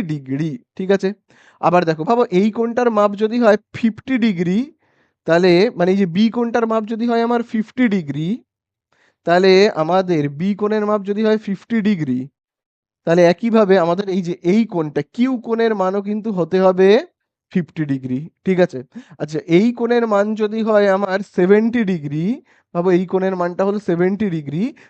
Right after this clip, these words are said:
তাহলে আমাকে এই কোণের মানও কিন্তু হতে হবে সেভেন্টি ডিগ্রি। মানে, সি কোণের মান যদি হয়, সি কোণের মান, সিটার মান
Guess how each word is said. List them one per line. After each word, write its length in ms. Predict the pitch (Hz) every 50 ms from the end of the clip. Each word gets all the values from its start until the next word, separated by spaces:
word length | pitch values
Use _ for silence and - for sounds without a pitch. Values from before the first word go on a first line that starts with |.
| _ _
তাহলে 180 | - 175 180 180
আমাকে 200 | 180 202 208 196 -
এই 160 | 170 180 208 220
কোণের 320 | 208 202 196 202 202 202
মানও 280 | 185 170 170 175 185 190
কিন্তু 260 | 180 185 190 190 175 185
হতে 220 | 170 170 165 190 185
হবে 200 | 190 180 180 196 233 233 - -
সেভেন্টি 500 | 170 151 151 156 156 160 160 151 214 233 247
ডিগ্রি। 500 | 190 156 147 147 139 135 139 135 156 165 139 - 131
মানে, 180 | 139 147 165 170
সি 220 | - _ 196 196 196
কোণের 300 | - 208 208 208 214 208
মান 140 | 208 208 208 208
যদি 200 | 202 208 202 220
হয়, 240 | 214 196 180 175 208 277 - _ _ _ _ _ _ _ _ _ _ _ _ _ _ _ _ _ _ _ _ _ _
সি 120 | 220 208 214 190
কোণের 320 | 208 208 196 202 208 202
মান, 220 | 190 175 151 135 131 131 139 143
সিটার 560 | - - - 190 190 190 180 - 190 190 190 190
মান 160 | 180 175